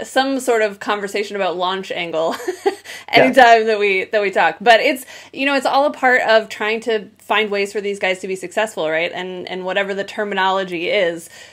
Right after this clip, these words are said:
Speaker 1: the, you need to get the ball in the air to, to have some level of success. So for Polanco, that is, I would imagine, a great sign. I know when Cardinals fans watched Marcell Ozuna coming off of a shoulder injury, well, <laughs> really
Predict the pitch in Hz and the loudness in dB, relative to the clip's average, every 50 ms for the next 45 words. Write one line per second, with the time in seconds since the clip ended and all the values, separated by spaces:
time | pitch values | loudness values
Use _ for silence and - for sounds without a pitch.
0 | _ _ - - - 240 196 - - 208 208 - - - - 214 220 208 196 190 | _ _ -20 -14 -14 -12 -12 -12 -10 -8 -8 -8 -8 -8 -6 -4 -2 -2 -2 -2
1 | 180 202 196 196 202 208 202 196 196 190 185 185 190 180 175 170 - - 175 170 | -4 -6 -4 0 2 2 2 2 0 -4 -4 -4 -4 -4 -4 -4 -6 -6 -6 -4
2 | 165 165 - - 190 175 - 196 180 175 175 - 190 170 170 165 165 156 170 160 | -4 -6 -6 -4 -4 -4 -2 -2 -2 -2 -4 -6 -10 -8 -8 -8 -6 -6 -6 -6
3 | 156 170 - - - - - - 180 165 165 - - 220 202 196 190 - - 226 | -6 -8 -10 -14 -14 -12 -6 -6 -6 -6 -6 -6 -2 -2 -2 -2 -2 -4 -4 -4
4 | 220 220 - 240 226 220 226 233 240 233 247 226 208 196 190 185 185 175 - - | -4 -4 -4 -2 0 2 2 2 2 2 4 4 4 6 6 4 4 4 2 0
5 | 185 180 180 180 185 - - - - - - - - - - 180 180 180 175 180 | -4 -4 -4 -4 -6 -10 -16 -20 -20 -20 -20 -20 -16 -6 -2 0 0 0 -2 -6
6 | 160 - 180 190 180 175 170 175 185 180 170 - 160 151 - - - 196 180 180 | -8 -8 -6 -4 -4 -4 -4 -6 -8 -10 -8 -6 -6 -8 -6 -6 -4 -2 0 0
7 | 175 180 180 185 185 180 180 175 - - - - _ - - - _ _ _ _ | 0 -2 -2 -2 -2 -2 -2 -4 -6 -14 -20 -20 _ -20 -20 -20 _ _ _ _
8 | _ - 202 226 220 214 214 208 202 294 - - _ - - 247 240 233 226 220 | _ -6 0 2 2 2 2 -2 -6 -8 -10 -12 _ -4 0 0 2 2 2 0
9 | - 220 208 202 190 196 190 - 180 - - 190 180 - 196 185 170 175 175 190 | 0 -2 -2 -2 0 0 0 0 0 -2 -6 -8 -6 -4 -2 -2 -2 -2 -2 -4
10 | 196 196 196 185 175 165 175 - 220 190 185 180 175 170 175 - 180 170 - - | -4 -2 -2 -2 -2 -4 -4 -6 -8 -8 -6 -4 -6 -6 -4 -4 -6 -6 -6 -8
11 | 185 185 - 196 180 170 170 160 - 175 175 175 175 180 175 170 170 165 - - | -10 -6 -4 -4 -4 -2 -2 -2 -4 -4 -6 -8 -6 -6 -6 -4 -6 -6 -8 -6
12 | 175 175 170 165 - - - - - _ _ _ _ _ _ _ _ - 269 226 | -4 -4 -2 -4 -4 -8 -16 -20 -20 _ _ _ _ _ _ _ _ -2 0 0
13 | 202 196 | 0 -2